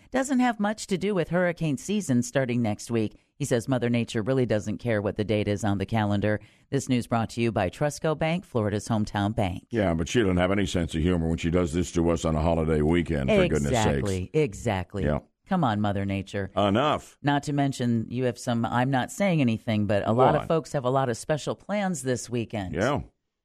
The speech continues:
Speaker 1: Don't wanna see anything get ruined.
Speaker 2: We all do.
Speaker 1: Well, you know, the summer boating season kicks off officially with the Memorial Day weekend, and Florida waterways, as you can expect, are getting crowded now that the summer boating season is revving up,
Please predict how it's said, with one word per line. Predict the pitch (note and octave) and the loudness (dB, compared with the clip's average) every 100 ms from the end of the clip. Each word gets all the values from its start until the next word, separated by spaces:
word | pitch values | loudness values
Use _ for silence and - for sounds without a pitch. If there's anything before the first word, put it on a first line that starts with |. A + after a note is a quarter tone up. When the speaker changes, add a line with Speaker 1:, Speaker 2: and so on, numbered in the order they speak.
| _ | _
Speaker 1:
Don't | A2 G#2+ | -8 -6
wanna | A#2 G#2+ | -6 -6
see | A#2+ | -6
anything | A2+ G#2+ A2 | -6 -4 -6
get | G#2+ A2+ | -4 -4
ruined. | G#2 F#2+ F2 - - | -2 -4 -6 -10 -4
Speaker 2:
We | D2+ | 0
all | E2 A2 | 2 2
do. | C#2 A1 - _ _ - | -2 -6 -12 _ _ -4
Speaker 1:
Well, | F3 F3 | 0 2
you | E3+ | 2
know, | D#3+ | 0
the | D3+ | 0
summer | G3 E3+ | -2 0
boating | C3 E3+ F3 D3 | 2 2 0 -2
season | - B2 A#2 A2 | -2 -2 0 -2
kicks | - B2 - | -2 -4 0
off | A#2+ G#2+ | -2 0
officially | B2 - C3+ - A#2+ A2+ | -2 0 -2 0 0 2
with | G2 A#2+ A#2 | 2 0 0
the | |
Memorial | A2+ A2+ A#2 G#2+ G#2+ | 0 2 2 2 2
Day | A2+ G#2+ | 0 0
weekend, | A#2 A2+ A#2 A2 | 0 0 0 0
and | A2+ | 0
Florida | E3+ F#3 D3+ | 0 0 2
waterways, | C3+ E3 E3 B2+ A#2+ A#2+ A2 | 2 2 2 2 2 2 0
as | A#2+ B2 | 0 0
you | C3+ | 0
can | C3+ | 0
expect, | A2 - C#3+ B2+ | -2 -2 -2 0
are | A#2 | -2
getting | B2 A#2 | 0 -2
crowded | G#2 - E3+ G3+ D3+ F2+ B2 | -4 0 2 2 2 0 0
now | A#2+ | 0
that | A2+ A2 | 0 -2
the | G#2+ | -4
summer | C3 A#2 | -2 0
boating | G#2+ B2 A#2 | 2 0 0
season | - C3 A#2 A2+ | -2 -2 0 0
is | G#2 | 0
revving | A#2+ B2 A#2+ | 0 0 0
up, | B2 | 0